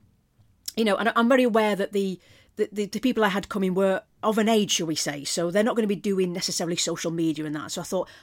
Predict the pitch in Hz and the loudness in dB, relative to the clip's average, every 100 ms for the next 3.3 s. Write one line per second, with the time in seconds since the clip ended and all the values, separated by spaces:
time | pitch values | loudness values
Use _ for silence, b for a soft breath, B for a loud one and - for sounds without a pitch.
0 | B 233 349 311 294 277 262 - 254 - | B 0 0 2 2 2 0 0 0 0
1 | 233 226 214 202 220 180 - 185 190 208 | -2 -2 -2 0 2 2 0 -2 0 0
2 | 190 190 185 185 180 170 170 - 165 151 | 0 -2 0 0 -2 -2 -4 -4 -6 -4
3 | - 170 | -4 -4